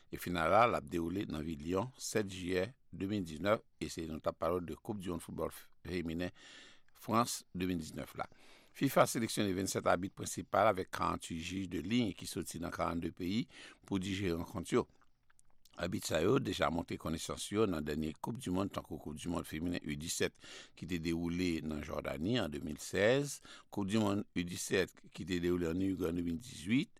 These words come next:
Koup di Mond feminen U vent ki te dewoule nan Papouasie Nouvèl-Ginè an de mil sèz, epi Koup di Mond feminen U vent ki te dewoule an Frans ane sa. Hollandè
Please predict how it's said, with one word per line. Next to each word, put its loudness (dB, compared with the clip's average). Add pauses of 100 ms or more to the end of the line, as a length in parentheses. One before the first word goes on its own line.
(340)
Koup -2
di 4
Mond 0
feminen 0 (160)
U 4
vent 2
ki -12
te -4
dewoule 2
nan -2 (120)
Papouasie 4
Nouvèl-Ginè 0 (420)
an -6
de 0
mil -4
sèz, 2
epi -10
Koup -6
di -2
Mond -4
feminen -4
U 2
vent -2
ki -10
te -6
dewoule -4 (340)
an -6 (140)
Frans -2 (560)
ane 0
sa. -4 (500)
Hollandè 6